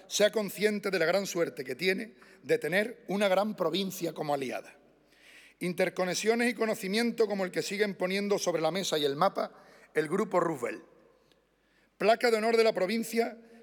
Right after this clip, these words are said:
creado en mil novecientos veintiuno por Salvador Ruz López y dirigido a día de hoy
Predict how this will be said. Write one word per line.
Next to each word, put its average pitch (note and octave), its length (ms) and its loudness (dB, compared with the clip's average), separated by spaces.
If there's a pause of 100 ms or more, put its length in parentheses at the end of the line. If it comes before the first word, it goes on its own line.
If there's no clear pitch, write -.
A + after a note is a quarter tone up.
creado G3 340 4
en G#3+ 100 -2
mil A#3 140 0
novecientos G#3 600 -2
veintiuno F#3 480 -2
por F#3+ 120 -2
Salvador D#3+ 440 0
Ruz G#3 180 0
López G3 380 0
y F3 80 -6
dirigido F3 500 -4 (320)
a D3+ 100 2
día G3 160 2
de F3 120 0
hoy F#3+ 220 0